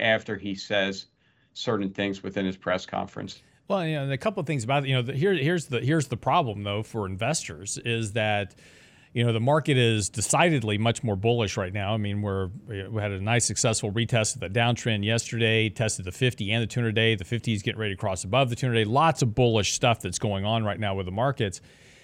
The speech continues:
Speaker 2: Um, if the, if Jerome Powell does come out with a statement that the market deems as fairly,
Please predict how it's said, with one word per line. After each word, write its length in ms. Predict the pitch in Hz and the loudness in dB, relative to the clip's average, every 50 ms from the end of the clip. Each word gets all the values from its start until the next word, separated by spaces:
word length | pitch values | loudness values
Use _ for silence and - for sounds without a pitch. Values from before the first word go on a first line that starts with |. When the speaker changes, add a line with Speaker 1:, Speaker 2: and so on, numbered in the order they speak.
| - _ - - - _ - - | -20 _ -20 -20 -20 _ -2 2
Speaker 2:
Um, 460 | 139 135 135 135 131 127 123 123 - - | 4 6 6 6 6 4 2 0 0 2
if 160 | 147 143 - | 0 2 2
the, 120 | - 165 - - - | 2 -2 -2 -2 -4
if 240 | - 147 147 139 - | 0 0 0 0 0
Jerome 240 | - 147 143 147 151 | 2 2 4 4 4
Powell 220 | 139 165 160 151 | 4 4 4 4
does 200 | 123 120 135 147 | 4 4 2 2
come 220 | - - 151 135 131 | 2 0 0 2 4
out 240 | 127 143 143 - 131 | 4 4 4 2 2
with 300 | 123 117 117 113 107 123 | 4 4 4 4 4 4
a 200 | 120 117 117 110 | 4 4 4 4
statement 640 | - - - 139 135 160 185 147 123 120 113 - - | 2 2 4 4 4 4 4 2 0 0 -2 0 0
that 300 | 127 110 110 107 107 95 _ _ _ - | 2 2 2 2 0 -2 _ _ _ -4
the 60 | 120 | -2
market 600 | 110 113 123 123 120 - 113 92 101 98 - _ | 2 2 2 2 2 0 -2 -4 -4 -10 -16 _
deems 400 | - - 120 127 127 131 117 104 | -4 -2 0 2 2 2 2 2
as 240 | 113 113 110 104 - | 2 0 0 0 -2
fairly, 840 | - - - - - 110 113 123 131 131 120 123 120 117 110 107 98 | -6 -12 -10 -2 0 2 4 4 2 2 2 2 2 2 2 0 -2